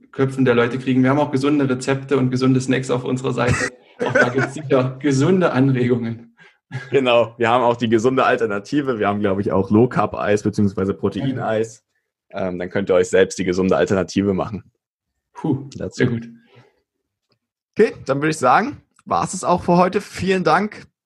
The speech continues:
Speaker 2: dass ihr heute eingeschaltet habt, beziehungsweise dass du zugehört hast und dabei warst. Ich hoffe, es hat dir Spaß gemacht und ja, wir beide freuen uns schon auf die nächste Folge. Wenn du Fragen hast, dann schick sie uns gerne,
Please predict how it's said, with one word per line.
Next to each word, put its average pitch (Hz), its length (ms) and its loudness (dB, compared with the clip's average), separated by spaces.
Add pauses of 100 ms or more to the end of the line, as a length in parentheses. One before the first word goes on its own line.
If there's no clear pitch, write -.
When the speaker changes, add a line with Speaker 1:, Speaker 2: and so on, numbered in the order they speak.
(120)
Speaker 2:
dass 147 280 -2
ihr 156 240 0
heute 147 220 4
eingeschaltet 160 520 0
habt, 156 160 -2
beziehungsweise 131 420 -4
dass 127 180 -2
du 123 80 -14
zugehört 151 580 0
hast 139 180 -4
und - 120 -8
dabei 117 280 0
warst. 147 280 -4 (560)
Ich - 160 -10
hoffe, 151 240 2
es 151 120 4
hat 143 140 2
dir 139 60 -8
Spaß - 360 0
gemacht 190 480 -2
und 127 600 -4
ja, 117 220 -2
wir 117 100 4
beide 120 220 2
freuen 139 260 -2
uns 139 80 -4
schon 139 180 0
auf - 180 -4
die 117 100 -2
nächste 117 460 0
Folge. 180 440 2 (540)
Wenn 131 260 0
du 220 100 -2
Fragen 160 540 2
hast, 110 260 -4
dann 113 180 -4
schick 139 260 -8
sie 160 140 -2
uns - 440 -8 (440)
gerne, 160 480 2